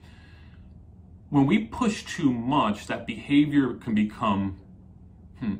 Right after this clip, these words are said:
uncontrolled. Uh, you may really push back on people who tend to go with the flow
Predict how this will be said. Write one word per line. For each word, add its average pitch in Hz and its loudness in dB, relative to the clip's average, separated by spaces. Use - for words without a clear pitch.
uncontrolled. 139 0
Uh, 107 0
you 139 2
may 151 4
really 135 2
push - -8
back 127 -2
on 104 0
people - -4
who 151 0
tend 220 2
to 170 2
go 143 0
with 170 -2
the - -6
flow 87 -4